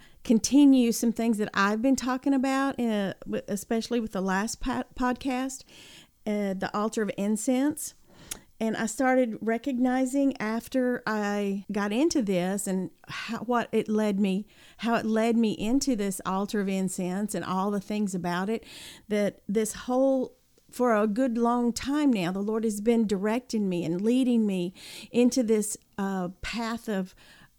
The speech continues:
the, about prayer and the depths of prayer and what it means, because I know that this al-, see, the altar of incense, as I've said before, was the prayers of the saints, the smoke, this fragrance that would rise up.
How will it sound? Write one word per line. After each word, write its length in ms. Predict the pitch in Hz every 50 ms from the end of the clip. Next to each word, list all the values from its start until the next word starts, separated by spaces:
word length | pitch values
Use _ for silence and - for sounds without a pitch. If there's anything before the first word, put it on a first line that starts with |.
| _ _ -
the, 180 | 202 208 - - _
about 400 | 220 208 190 220 202 208 - -
prayer 520 | - - 247 247 320 349 220 - - 165 - - - - - _
and 460 | - 220 220 214 208 208 214 208 190 - _ -
the 200 | 208 190 202 190
depths 520 | 185 220 220 226 233 - - - - - -
of 320 | 214 208 202 185 - - - _ _ _ _ _ _
prayer 500 | - - 262 254 240 214 175 156 - - -
and 180 | 190 196 202
what 180 | 208 220 220 214
it 100 | - -
means, 520 | 202 214 233 254 247 208 175 180 180 180 - -
because 460 | 202 214 208 - 240 233 226 220 220 -
I 140 | - 226 226
know 460 | 233 240 262 285 285 254 233 233 233 - - - - - - - _
that 180 | - 214 214 -
this 180 | 254 240 226 -
al-, 240 | - 233 247 285 311
see, 240 | - - - 277 269
the 160 | 240 240 - -
altar 320 | 247 294 349 359 - 285
of 100 | 277 214
incense, 760 | - 220 247 269 262 247 - 240 220 196 185 202 190 - - - - - - _ _ -
as 280 | 226 226 233 220 202 - -
I've 140 | 208 208 202
said 220 | - 254 233 214
before, 460 | 208 196 - - 311 302 285 269 240
was 640 | 233 220 240 247 240 226 208 208 208 220 233 226 - - _ _ _
the 100 | 214 226
prayers 460 | 214 - - 214 202 196 190 190 190 220
of 100 | 208 208
the 80 | 226
saints, 600 | - - - 320 339 302 208 302 - - - - -
the 80 | - 208
smoke, 600 | - - - 240 240 233 226 226 208 - 190 185
this 180 | 196 190 -
fragrance 720 | - - - 240 233 233 240 226 196 196 202 190 202 -
that 260 | - - 196 185 -
would 220 | 196 196 202 190 185
rise 500 | 190 214 220 220 226 220 214 208 196 214
up. 340 | 208 208 190 180 - -